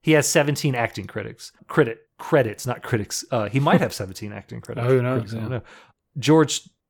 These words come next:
Speaker 1: George, <laughs> uh, has fifty-three acting credits, and he's got fifteen stunt credits. Uh, and it looks like he did stunts before he started doing acting, so that's kinda cool.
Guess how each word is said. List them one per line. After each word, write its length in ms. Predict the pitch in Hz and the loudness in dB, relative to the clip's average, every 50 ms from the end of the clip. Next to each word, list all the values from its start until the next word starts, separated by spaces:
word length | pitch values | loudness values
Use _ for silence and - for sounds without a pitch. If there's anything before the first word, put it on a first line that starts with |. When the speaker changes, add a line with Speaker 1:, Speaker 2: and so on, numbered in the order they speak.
| _ _ - | _ _ -4
Speaker 1:
George, 480 | - 160 180 180 143 135 143 - - | 2 4 4 4 4 2 0 -2 0
<laughs> 1400 | 151 135 - 156 - - - 1077 1077 1077 1077 - - - - - _ _ - - - - - - _ _ _ | 0 2 2 0 0 0 -2 -2 -2 -10 -12 -2 -2 -2 -2 -2 _ _ -20 -20 -20 -20 -20 -20 _ _ _
uh, 240 | - 143 131 139 143 | 2 2 4 4 4
has 300 | 143 160 156 147 135 - | 4 6 4 4 2 0
fifty-three 460 | - - 165 160 - 156 - - 143 | 2 2 2 2 2 -4 0 0 2
acting 300 | 127 127 135 - - 156 | 4 4 2 2 0 -2
credits, 500 | 147 - 156 143 139 135 - - - - - _ _ _ _ - | 2 2 2 2 2 0 -2 -6 -10 -10 -14 _ _ _ _ -2
and 80 | 139 131 | 0 0
he's 100 | 123 - | 2 2
got 140 | 151 131 | 0 0
fifteen 460 | - - 156 - - - 165 151 135 123 | 2 0 0 0 0 -2 0 0 0 0
stunt 340 | - - - 131 113 - | -2 -2 -2 -4 -4 -4
credits. 500 | _ - 98 98 - - - - - - _ _ _ _ _ | _ -16 -14 -14 -14 -14 -16 -16 -16 -16 _ _ _ _ _
Uh, 140 | - 127 120 120 | -2 0 2 4
and 120 | 147 147 | 4 4
it 60 | 156 | 6
looks 180 | 160 180 170 - | 4 4 4 4
like 120 | 185 160 | 2 2
he 180 | - - 185 170 | 2 0 -2 0
did 260 | 151 165 170 160 120 | 4 2 2 2 2
stunts 600 | - - - - - 175 170 175 170 - - - 131 | -2 -4 -4 0 2 2 0 0 0 -4 -6 -6 0
before 360 | - 147 - - 156 156 139 | 0 -2 0 2 2 2 2
he 80 | 127 | 2
started 360 | 139 - - 143 131 120 117 110 | -2 0 2 2 2 2 -2 -2
doing 280 | 113 113 110 110 113 - | -2 -2 -2 -4 -6 -6
acting, 600 | - 123 107 - _ - 113 - 117 113 113 107 - | -8 -8 -8 -8 _ -14 -14 -12 -12 -12 -12 -14 -14
so 180 | _ - - 113 | _ -6 -4 -4
that's 220 | 107 107 - - | -4 -6 -8 -10
kinda 240 | - - 117 98 92 | -8 -8 -8 -8 -8
cool. 420 | - - - 107 85 - - - | -12 -10 -10 -10 -10 -10 -14 -18